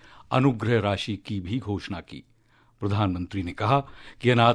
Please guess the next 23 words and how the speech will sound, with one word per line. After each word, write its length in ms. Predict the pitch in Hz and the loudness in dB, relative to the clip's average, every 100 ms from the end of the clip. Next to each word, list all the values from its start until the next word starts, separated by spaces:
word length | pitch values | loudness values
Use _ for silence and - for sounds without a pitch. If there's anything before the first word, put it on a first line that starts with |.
| 113 | 4
हुए 140 | 113 | 0
बच्चों 340 | 107 107 120 104 | 2 0 -2 -2
को 180 | 117 | -2
पीएम 440 | 110 - 113 113 104 | -2 -2 0 0 0
केयर्स 420 | - 113 110 101 | 0 0 0 -2
for 220 | 101 98 | -2 -2
चिल्ड्रन 420 | - 117 101 98 90 | -2 -2 -2 -2 -2
योजना 440 | 107 123 107 92 | 0 0 0 -4
से 320 | - 92 82 - - - _ | -8 -12 -12 -18 -20 -20 _
सहायता 600 | - 113 120 120 117 92 | -2 0 2 0 0 -4
मिलेगी। 480 | 85 110 135 90 90 _ _ _ _ _ _ _ _ _ - | -2 2 2 2 -12 _ _ _ _ _ _ _ _ _ 0
प्रधानमंत्री 640 | 156 196 202 190 190 196 | 2 4 4 2 2 4
नरेंद्र 400 | 160 175 190 160 | 6 6 4 2
मोदी 480 | 156 156 175 175 - | 2 2 2 0 2
और 200 | 147 147 | 6 6
मॉरिशस 600 | 135 127 147 147 143 131 | 6 6 6 6 2 0
के 200 | - 135 | 2 2
प्रधानमंत्री 880 | 131 113 113 120 113 113 104 117 117 | 4 2 2 4 2 0 -2 0 0
नवीन 380 | 104 104 113 113 | 2 2 2 0
चंद्र 400 | - 110 104 104 | 0 0 0 -2
राम 260 | 104 107 104 | 0 0 0
गुलाम 360 | 104 117 131 | 0 4 4
ने 300 | 123 117 120 | 4 2 -2